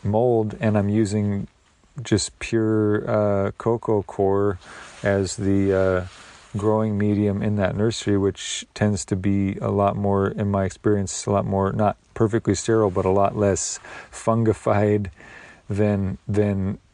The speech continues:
normal potting soil. So, uh, yeah, I've got, uh, I've got buffering from that, from this weather, and I will, I will, um, the pumpkins will make a comeback. But what,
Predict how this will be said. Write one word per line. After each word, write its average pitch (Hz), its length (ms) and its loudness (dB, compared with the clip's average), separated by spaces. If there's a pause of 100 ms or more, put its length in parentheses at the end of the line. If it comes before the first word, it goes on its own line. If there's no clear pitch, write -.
(100)
normal 101 380 2
potting 104 360 2
soil. 95 480 2 (760)
So, 107 220 -2
uh, 107 180 0
yeah, 127 240 0
I've 110 160 0
got, 110 380 -2
uh, 110 320 0
I've 101 200 -2
got 110 360 0 (680)
buffering 110 540 0
from 107 460 0
that, 104 320 0 (120)
from 107 220 0
this 104 180 0
weather, 107 460 0 (640)
and 104 140 0
I 101 80 2
will, 107 500 0 (1600)
I 117 140 2
will, 113 840 2
um, 107 580 0 (140)
the 113 200 0
pumpkins 117 520 0
will 107 160 2
make 113 220 0
a 104 80 2
comeback. 113 640 0 (300)
But 113 100 2
what, 110 280 2